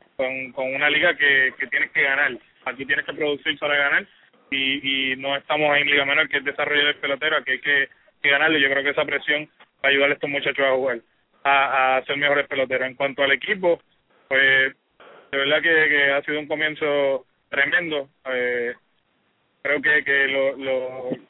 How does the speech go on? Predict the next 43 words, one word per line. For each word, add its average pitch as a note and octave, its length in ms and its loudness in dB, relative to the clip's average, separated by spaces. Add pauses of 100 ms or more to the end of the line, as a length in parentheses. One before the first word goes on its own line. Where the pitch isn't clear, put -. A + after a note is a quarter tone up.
(640)
lo C#3+ 100 -2
que C#3+ 100 0
nos C#3 120 0
ayudó C#3+ 460 2
fue D3+ 540 4
la C#3 160 -4
preparación C3+ 500 -6
de C#3 60 -6
los C#3+ 100 -6
muchachos. B2+ 480 -10 (360)
Hay B2+ 100 -4
que C3+ 100 0
darle C#3+ 220 2
todo D3 120 -2
el C#3+ 100 0
crédito C#3 320 0
a C#3 80 2
ellos, C#3+ 540 0
que, A#2+ 140 -6
este, - 180 -12
comenzamos C3 400 -6
a C#3 40 0
practicar C#3+ 320 0
un C#3+ 100 -4
poquito C#3 280 -2
antes, C#3+ 340 -2 (500)
más C#3 140 2
antes C#3+ 180 -4
que D3 80 -6
los C#3 120 0
demás C#3+ 240 -2
mo-, C#3+ 460 -4
eh, C#3 140 4
equipos, D3+ 500 -2
y B2+ 240 -6
yo B2+ 140 -4
creo C#3 160 0
que C#3 100 -4
se C3+ 100 -6
está C3 160 -6
viendo C3+ 220 -2
la D3 80 2
diferencia, C#3+ 560 -2